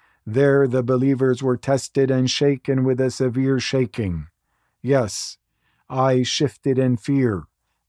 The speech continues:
due to the severity of calamity and distress,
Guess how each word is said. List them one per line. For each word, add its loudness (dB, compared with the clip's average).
due 2
to -2
the 0
severity 0
of 0
calamity 2
and 2
distress, -2